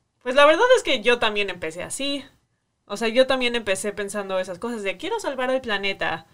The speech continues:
Ah, las ciencias ambientales nos van a salvar". Como todo eso, ¿no?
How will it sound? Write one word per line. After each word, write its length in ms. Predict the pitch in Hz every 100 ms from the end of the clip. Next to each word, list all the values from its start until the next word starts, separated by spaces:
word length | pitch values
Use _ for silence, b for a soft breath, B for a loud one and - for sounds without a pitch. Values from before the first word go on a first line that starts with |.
| b b
Ah, 180 | 320 311
las 180 | 269 262
ciencias 300 | 311 330 349
ambientales 500 | 285 202 196 214 220
nos 140 | 214 180
van 160 | 190 190
a 60 |
salvar". 540 | 196 160 175 165 170 - _ _
Como 220 | 202 208
todo 220 | 214 330 339
eso, 260 | 339 208
¿no? 280 | 185 196 453